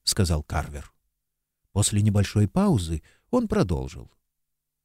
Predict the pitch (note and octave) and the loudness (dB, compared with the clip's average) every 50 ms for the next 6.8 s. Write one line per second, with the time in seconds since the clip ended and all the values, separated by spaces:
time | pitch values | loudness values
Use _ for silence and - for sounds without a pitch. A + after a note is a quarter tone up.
0 | _ - - G2 C3 E3+ G#3 G#3+ A3+ A3 F#3+ F#3 F#3+ F3 D#3+ C#3+ A2+ A2+ D3+ D#3+ | _ -4 0 4 6 6 8 8 8 8 8 8 8 8 8 8 8 8 6 8
1 | D3+ - C#3 C3 A2+ A#2+ C#3 C#3+ C#3 C3 A#2 G2+ F#2 B2 C#3 B2+ A#2+ G#2+ G2 - | 8 6 6 6 8 8 8 10 10 8 6 6 6 8 8 10 10 8 6 6
2 | F#2 F2 E2 F#2+ C3+ F3 F3 E3 G3 G#3 G3 - - - - _ _ _ _ - | 2 0 4 6 6 6 6 6 6 4 4 2 0 -8 -20 _ _ _ _ 2
3 | - B2 - B2+ C#3 E3+ F3 E3+ D#3 C#3+ A#2+ G#2+ A#2 C#3 D3+ D3+ D3+ D3+ C#3 D3 | 2 6 6 8 8 8 8 8 8 6 6 6 6 6 6 4 4 6 8 6
4 | D3+ A#2+ B2+ A#2+ G2 F#2 A2 A#2 A2 A2 G#2+ G#2 F#2+ - - F#2+ - - - - | 8 8 6 6 6 6 6 4 6 4 4 4 2 2 2 0 0 0 -4 -4
5 | - D2 C#2 C#2 D2 - - _ _ _ _ _ _ _ _ _ _ - - A#3 | -4 -4 -2 -4 -6 -10 -12 _ _ _ _ _ _ _ _ _ _ -6 0 2
6 | B3+ B3 - - - F#2+ D#2 D#2 - - - D2+ D2+ - - - | 4 4 4 2 2 0 0 0 -4 -6 -6 -6 -6 -8 -10 -20